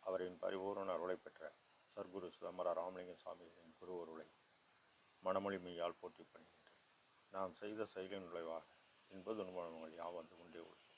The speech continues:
அப்படி வருகின்ற துன்பம் யாவும் பொருள். எல்லா உயிரும் இன்பமாக வாழ எண்ணி நாம் செயல்பட்டாலே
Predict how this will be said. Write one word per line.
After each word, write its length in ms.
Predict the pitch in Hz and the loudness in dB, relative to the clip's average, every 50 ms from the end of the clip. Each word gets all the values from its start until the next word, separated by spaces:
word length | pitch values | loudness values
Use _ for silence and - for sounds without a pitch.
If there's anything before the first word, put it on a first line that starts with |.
| - - - - - - | -20 -20 -20 -16 -10 -8
அப்படி 260 | 92 - - 92 87 | -6 -4 -4 -4 -4
வருகின்ற 420 | 80 80 85 98 98 101 101 92 92 | -4 -2 -2 -2 -2 -2 -2 -2 -2
துன்பம் 440 | 92 - - 90 85 90 95 92 87 | -2 -4 -8 -10 -6 -4 -4 -4 -6
யாவும் 300 | 80 - 85 82 80 - - | -8 -10 -10 -12 -14 -14 -18
பொருள். 220 | - - - - - - - - - - - - - - - - - - - - - - | -20 -20 -20 -20 -20 -20 -20 -20 -20 -20 -20 -20 -20 -20 -20 -20 -20 -20 -20 -12 -4 -2
எல்லா 240 | 92 90 98 98 95 92 | 2 6 10 12 12 12
உயிரும் 340 | 92 95 98 95 98 95 87 | 12 10 8 6 6 4 2
இன்பமாக 460 | 87 90 92 92 90 87 85 85 92 | 2 2 2 4 4 2 2 0 0
வாழ 200 | 87 85 85 82 82 | 2 2 0 -2 -2
எண்ணி 260 | 82 85 82 82 85 85 | -4 -6 -8 -10 -8 -6
நாம் 220 | 80 80 82 - | -6 -6 -6 -8
செயல்பட்டாலே 680 | - - 87 87 90 87 85 80 - - 78 - - | -10 -12 -12 -10 -8 -6 -8 -8 -8 -12 -16 -16 -16